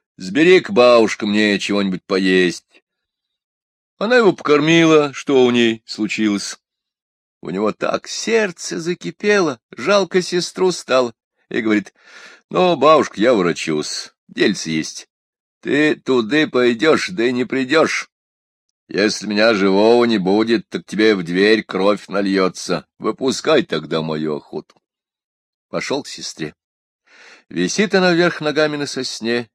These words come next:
и просит прощения. "Не буду, говорит, ни впредь, ни после". Вот он ее отвязал, из дерева снял. "Но, сестрица,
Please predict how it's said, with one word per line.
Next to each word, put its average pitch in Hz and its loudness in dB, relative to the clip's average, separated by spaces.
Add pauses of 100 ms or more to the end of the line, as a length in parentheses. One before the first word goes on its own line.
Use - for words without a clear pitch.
и - -10
просит - -8
прощения. 127 -6 (140)
"Не 175 2
буду, 220 0
говорит, 202 2 (120)
ни 208 -2
впредь, 240 -2
ни 214 -4
после". 170 -4 (880)
Вот 110 0
он 76 -6
ее 76 -4
отвязал, 78 -4 (720)
из 78 -6
дерева 92 -6
снял. 98 -8 (1080)
"Но, 107 0
сестрица, 87 -4